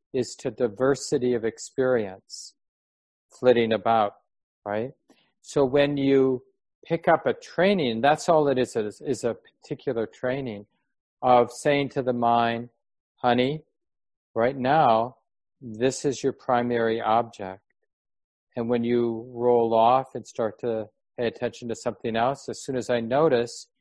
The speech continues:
in a gentle but very persistent way, the attention's coming back to this object.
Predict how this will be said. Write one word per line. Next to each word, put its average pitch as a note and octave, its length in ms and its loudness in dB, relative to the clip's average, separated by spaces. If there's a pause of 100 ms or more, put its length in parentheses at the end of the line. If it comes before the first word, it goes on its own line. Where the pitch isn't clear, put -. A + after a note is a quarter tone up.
(380)
in B2 140 0
a A#2+ 100 2
gentle C3+ 460 0
but B2 180 -4
very B2 300 4
persistent B2+ 720 -8
way, C3 480 -2 (800)
the A#2 100 -2
attention's A#2+ 600 -6
coming A#2 340 -6
back A2 300 -4
to A#2 100 -8
this G#2 260 -8
object. G#2 440 -8